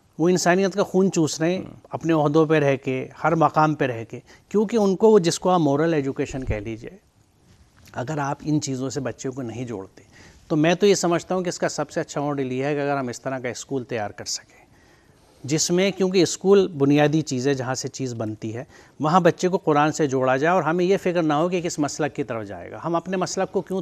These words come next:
Speaker 1: थोपते हैं? बच्चे को इंडिपेंडेंट फ़ैसला करने दीजिए, वो कुरान को समझे, फिर उसकी मर्ज़ी है जिस तरफ जाए।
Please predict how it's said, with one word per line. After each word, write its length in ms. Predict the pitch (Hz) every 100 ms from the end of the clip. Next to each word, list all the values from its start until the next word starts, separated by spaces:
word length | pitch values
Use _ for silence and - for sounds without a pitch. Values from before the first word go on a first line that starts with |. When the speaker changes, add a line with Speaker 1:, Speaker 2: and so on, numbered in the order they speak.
| -
Speaker 1:
थोपते 280 | 131 - 131
हैं? 140 | 143 - - - -
बच्चे 340 | 151 - 214
को 180 | 214 226
इंडिपेंडेंट 540 | 214 196 202 196 190 196
फ़ैसला 300 | 170 165 180
करने 300 | 147 135 135
दीजिए, 240 | 127 135 196
वो 100 | 190
कुरान 320 | 160 147 156
को 100 | 151
समझे, 440 | - 127 120 139 160 - - _
फिर 120 | - 202
उसकी 240 | 190 233
मर्ज़ी 300 | 196 185 208
है 60 | 202
जिस 220 | 190 -
तरफ 180 | 196 156
जाए। 260 | 147 139